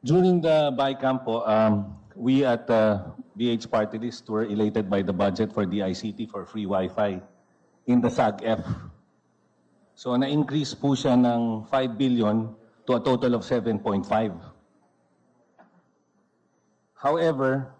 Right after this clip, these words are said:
when we look at the automatic appropriations under the sag F, pag titingnan niyo po,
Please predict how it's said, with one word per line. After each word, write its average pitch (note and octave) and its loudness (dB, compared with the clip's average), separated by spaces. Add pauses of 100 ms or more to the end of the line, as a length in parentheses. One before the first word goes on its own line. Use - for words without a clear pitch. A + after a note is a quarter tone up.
(340)
when C#3 2
we C#3+ 2
look E3+ 0
at C#3 -4
the B2 2 (1040)
automatic C#3 2
appropriations A#2+ -2 (480)
under C3+ 2
the B2 2
sag G2+ 0
F, F#2 0 (3500)
pag C3 -2
titingnan C#3+ 4
niyo C3 4
po, A2 -4